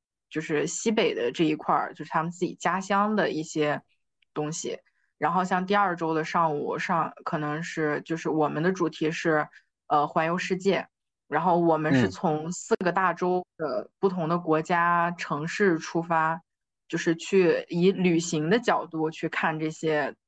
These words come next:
Speaker 1: 东西，也是学习一些就是特色，因为每一个地方的就是文化还是不一样的嘛。然后像下午的话，我们是兴趣课，下午会先上绘本课，然后接着就是一些兴趣课，做一做手工呀，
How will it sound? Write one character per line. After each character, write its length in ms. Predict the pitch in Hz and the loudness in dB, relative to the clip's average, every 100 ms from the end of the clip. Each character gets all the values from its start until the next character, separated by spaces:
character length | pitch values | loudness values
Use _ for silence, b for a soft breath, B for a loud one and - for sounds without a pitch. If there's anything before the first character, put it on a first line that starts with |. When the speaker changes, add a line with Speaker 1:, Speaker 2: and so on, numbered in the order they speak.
| _ | _
Speaker 1:
东 180 | 156 160 | -6 -4
西， 200 | 170 - | -4 -2
也 240 | 160 156 | 0 0
是 240 | - 226 | 2 0
学 180 | 226 160 | 0 -2
习 320 | 170 165 165 | -2 -2 -2
一 180 | 156 - | -4 -6
些 340 | 160 180 156 151 | -6 -2 -2 -2
就 100 | 156 | -6
是 260 | - 151 160 b _ _ _ _ | -6 -6 -8 b _ _ _ _
特 280 | - 240 180 | -4 0 0
色， 400 | 175 190 160 113 - | 0 0 2 0 -4
因 160 | 170 | -2
为 100 | 185 | 0
每 180 | 185 175 - | 2 2 -2
一 100 | - | -2
个 280 | 180 175 | 2 2
地 200 | 175 196 | 2 0
方 280 | 196 180 175 | 2 2 2
的 240 | 170 151 147 | 2 0 0
就 120 | 170 | -4
是 140 | 170 | -4
文 260 | 160 147 151 | -2 -2 0
化 200 | 226 185 | 0 0
还 120 | 170 | -2
是 140 | - 165 | -8 -8
不 60 | 160 | -6
一 80 | |
样 260 | 151 165 147 | 0 0 0
的 100 | - | -4
嘛。 100 | - - _ _ | -16 -20 _ _
然 120 | - 160 | -2 0
后 160 | 180 | 2
像 180 | 180 190 | 2 0
下 280 | 202 208 180 | 2 2 2
午 160 | 143 | -2
的 100 | 139 | -4
话， 180 | 160 160 | 0 2
我 160 | 160 151 | 2 0
们 320 | 147 147 151 | -2 -4 -4
是 460 | 175 185 165 - - b b | -4 0 2 0 -8 b b
兴 240 | - - 208 | -6 0 0
趣 140 | - | 0
课， 320 | 156 - 143 - _ _ | -2 -2 -2 -4 _ _
下 200 | - 185 | 0 0
午 60 | 160 | 0
会 220 | 180 170 | 0 -2
先 220 | 175 190 | 0 -2
上 280 | 202 196 180 | 2 2 2
绘 160 | 185 196 | 0 0
本 240 | 170 - | 0 -4
课， 320 | - 180 143 | -2 2 2
然 160 | 139 151 | 2 0
后 240 | 170 156 156 - _ _ _ | 2 0 -2 -10 _ _ _
接 300 | - 180 175 | -2 0 2
着 140 | 165 | 2
就 180 | 156 165 | 0 -2
是 180 | 170 165 | -2 -2
一 60 | 165 | 0
些 140 | 165 | -4
兴 220 | 175 175 | -2 -4
趣 140 | 170 160 | -2 -4
课， 240 | - 151 | 0 -2
做 180 | - 170 | 0 -2
一 60 | |
做 160 | 165 165 | 0 -2
手 180 | 170 147 | 0 -2
工 280 | 151 165 170 | 0 0 2
呀， 280 | 170 160 | 2 0